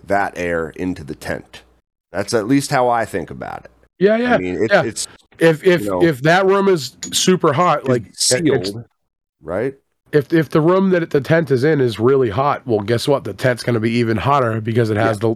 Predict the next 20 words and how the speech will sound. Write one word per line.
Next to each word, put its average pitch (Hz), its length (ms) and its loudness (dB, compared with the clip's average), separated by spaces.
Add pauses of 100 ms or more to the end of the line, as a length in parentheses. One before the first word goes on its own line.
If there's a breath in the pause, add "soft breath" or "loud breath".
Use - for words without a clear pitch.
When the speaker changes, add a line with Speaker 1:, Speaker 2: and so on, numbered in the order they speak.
Speaker 2:
the, 131 60 -10
the 123 100 4
lights 135 280 2
on 110 100 -2
the 104 100 0
inside. 98 440 -4 (840 loud breath)
So 131 180 0
with 143 220 2
L 185 180 2
E 175 40 0
Ds, 175 280 0
you 160 80 2
wanna 151 220 0
be 151 100 0
running 143 320 2
around 135 260 0
eighty-three, 131 720 0
eighty-four 127 560 0
degrees. 123 640 -4 (760)
Um, 95 400 -6